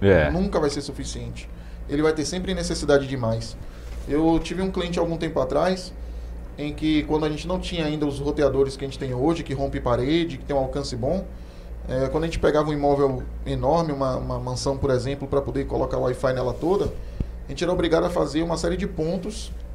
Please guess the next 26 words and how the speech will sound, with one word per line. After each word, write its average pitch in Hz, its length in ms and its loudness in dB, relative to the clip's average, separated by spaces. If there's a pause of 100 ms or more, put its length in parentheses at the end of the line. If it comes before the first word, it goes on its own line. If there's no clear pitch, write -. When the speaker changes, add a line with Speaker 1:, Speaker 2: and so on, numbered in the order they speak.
Speaker 2:
isolados 156 640 6
pra - 180 2
não 202 220 0 (200)
criar 170 200 4
essa 175 120 2
situação 165 300 0
de 175 80 0
repetição, 185 400 0
até 151 140 0
porque 180 160 -2
repetição 180 420 0
ainda 185 160 0
não 170 160 0
era 180 80 2
uma 175 140 -2
coisa 175 200 0
pra 185 160 -2
gente. 143 320 -6 (140)
Speaker 1:
É. 85 320 4 (220)
Speaker 2:
Então, 151 500 0
a 143 60 0
gente 165 240 -2
precisava 165 280 0
criar 175 160 2
vários 196 240 4
pontos. 139 380 -4